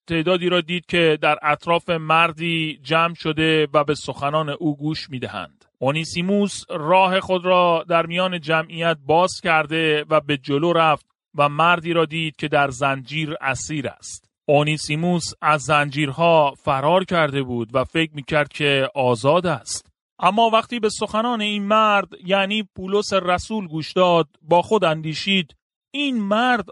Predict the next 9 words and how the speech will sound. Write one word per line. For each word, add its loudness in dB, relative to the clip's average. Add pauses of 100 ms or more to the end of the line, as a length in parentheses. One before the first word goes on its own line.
آزاد 2
است -4 (320)
و 0
من 2
هنوز 0
برده‌ام. 0 (420)
من 2
برده 2
شهوات 0